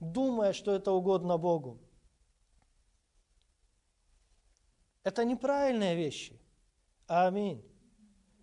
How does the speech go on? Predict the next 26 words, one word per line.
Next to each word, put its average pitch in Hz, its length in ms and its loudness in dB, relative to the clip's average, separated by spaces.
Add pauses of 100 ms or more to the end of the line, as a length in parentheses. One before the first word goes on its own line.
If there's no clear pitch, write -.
(140)
Дьявол 269 400 6
нас 277 220 4
обманывает, 240 640 4
он 233 120 6
говорит: 254 240 2
«Но 247 200 4 (220)
в 190 280 4
общем 285 460 6
у 269 100 2
тебя 277 360 6
же 214 120 4
осталось 202 640 6
больше. 180 600 6 (1800)
У 254 140 2
тебя 294 340 6
же 226 120 4
осталось 220 580 6
больше, 220 460 -2
ты 311 280 2
же, 208 200 4
да, 262 220 6
то 262 120 0
есть 196 120 0
сохранил 254 680 4 (240)
большую 349 720 6
часть». 220 640 0